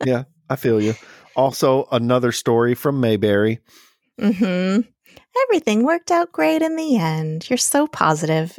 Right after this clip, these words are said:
Speaker 2: A I.
Speaker 1: That's right.
Speaker 2: Chat box, sir. All right, so at this point, I was kinda like, "Okay, fucking positive A I." I said, "Tell me a story that doesn't have a happy ending."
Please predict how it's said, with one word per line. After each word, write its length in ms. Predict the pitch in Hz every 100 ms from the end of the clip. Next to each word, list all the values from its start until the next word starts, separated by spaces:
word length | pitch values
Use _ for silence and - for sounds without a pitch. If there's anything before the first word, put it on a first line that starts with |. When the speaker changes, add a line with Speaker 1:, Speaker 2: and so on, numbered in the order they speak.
| -
Speaker 2:
A 200 | 175 170
I. 300 | 165 165 165 165
Speaker 1:
That's 200 | 95 -
right. 280 | 95 87 - _ _ _ -
Speaker 2:
Chat 260 | - -
box, 300 | 175 165 -
sir. 380 | - 165 160 165 _ _ _ _ _ _ _ _ _ _ -
All 80 | 170
right, 160 | 165 -
so 80 |
at 100 | 185
this 160 | 220 220
point, 260 | - 175 170
I 40 |
was 100 | 170
kinda 220 | 190 180
like, 200 | 185 175 _ _ _
"Okay, 540 | - 302 180 165 160 - _ _ _ - - 202
fucking 460 | 185 170 170 165 -
positive 680 | - 175 180 165 165 214 -
A 180 | 175 165
I." 440 | 160 156 156 170 - _ _ _ _ _ - 214
I 60 |
said, 280 | 214 214 190 - -
"Tell 220 | 247 294
me 160 | 320
a 40 | 302
story 680 | - 208 185 180 180 196 - _ _ _ _ -
that 240 | 208 190
doesn't 360 | 220 190 196 196
have 260 | 190 170
a 60 | -
happy 420 | 185 151 160 143
ending." 520 | 143 151 - - 208